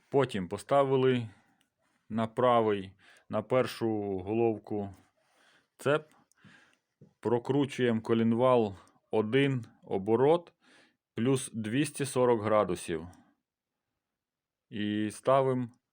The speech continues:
на другу головку. Так, як виявить, де двісті сорок градусів? Ось є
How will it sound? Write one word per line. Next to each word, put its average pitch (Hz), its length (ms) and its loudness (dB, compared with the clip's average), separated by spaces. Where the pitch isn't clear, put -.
на 110 140 -2
другу 98 320 0
головку. 80 440 -6
Так, 117 380 -2
як 151 300 0
виявить, 151 680 0
де 135 440 0
двісті 123 480 -4
сорок 127 360 -2
градусів? 95 560 0
Ось 139 380 -2
є 117 400 0